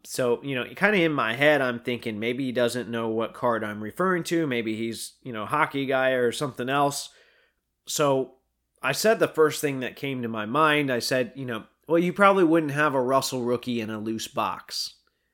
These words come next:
And he smirked a little bit and just pointed to the box. So I looked inside, and within the first two or three cards, I saw a Bark-,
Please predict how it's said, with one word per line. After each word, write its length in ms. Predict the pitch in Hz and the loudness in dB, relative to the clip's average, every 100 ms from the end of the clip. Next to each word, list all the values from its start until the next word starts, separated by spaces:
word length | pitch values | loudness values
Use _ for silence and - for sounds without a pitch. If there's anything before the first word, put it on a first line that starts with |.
| _ _ _ _ _ - | _ _ _ _ _ -14
And 300 | 104 95 110 | -12 -10 -8
he 80 | 110 | -8
smirked 400 | - 131 135 - | -6 -4 -4 -4
a 60 | |
little 240 | 123 123 113 | -2 0 0
bit 240 | 120 117 | -2 -2
and 120 | 113 | -8
just 220 | 107 107 | -8 -8
pointed 300 | - 117 113 | -8 -8 -8
to 100 | 110 | -8
the 80 | 110 | -8
box. 540 | 98 107 110 - - - _ _ _ _ _ - | -4 -4 -4 -6 -10 -12 _ _ _ _ _ -12
So 160 | - | -2
I 120 | 113 | 2
looked 260 | 160 170 - | 4 4 4
inside, 460 | 151 - 165 156 151 | -2 2 4 4 4
and 100 | 135 | -2
within 240 | 127 143 | -4 -4
the 80 | 127 | -2
first 260 | 143 139 | -4 -4
two 120 | - 143 | -2 -4
or 80 | |
three 200 | 123 131 | -2 -4
cards, 320 | 117 131 123 117 | 0 2 2 0
I 80 | |
saw 260 | 113 147 156 | -2 2 2
a 40 | |
Bark-, 400 | 113 - 131 135 | 2 2 2 0